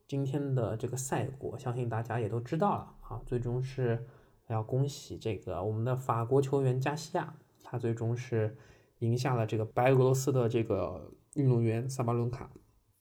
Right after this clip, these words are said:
然后这场的话，也是大家如果看了这个决赛，也是看得出来，呃，加西亚用了两盘，然后当中也是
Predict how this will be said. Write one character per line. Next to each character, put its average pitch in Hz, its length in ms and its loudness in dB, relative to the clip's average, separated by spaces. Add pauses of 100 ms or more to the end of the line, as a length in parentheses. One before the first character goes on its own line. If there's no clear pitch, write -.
(580)
然 127 200 2
后 143 120 2
这 135 160 -2
场 120 240 -6
的 101 100 -4
话， 117 340 -2 (200)
也 107 100 -4
是 131 560 2
大 135 160 -2
家 135 140 4
如 135 160 4
果 120 100 4
看 139 260 -4
了 113 200 0
这 113 200 0
个 95 320 -4 (380)
决 120 140 0
赛， 123 260 -4
也 107 140 -2
是 139 380 0
看 131 280 0
得 127 60 2
出 - 160 -4
来， 120 200 2 (200)
呃， 110 320 0
加 131 180 0
西 135 100 0
亚 113 320 0
用 123 160 0
了 117 200 2
两 113 160 0
盘， 117 340 -4
然 120 100 -2
后 123 360 2 (340)
当 139 240 2
中 143 180 0
也 120 80 2
是 127 520 2